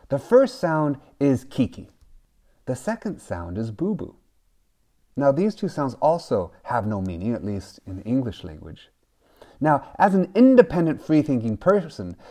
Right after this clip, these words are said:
who knows yourself, tell me, which of these shapes is kiki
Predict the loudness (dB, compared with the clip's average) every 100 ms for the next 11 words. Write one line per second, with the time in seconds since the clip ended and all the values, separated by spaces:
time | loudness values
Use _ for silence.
0 | -10 2 4 4 4 4 6 6 6 4
1 | -2 -8 -6 -6 -8 -8 -10 -14 -6 0
2 | 2 0 -2 -10 0 2 2 -2 -2 -2
3 | -2 -2 -2 -2 -8 -8 -14 -14 -14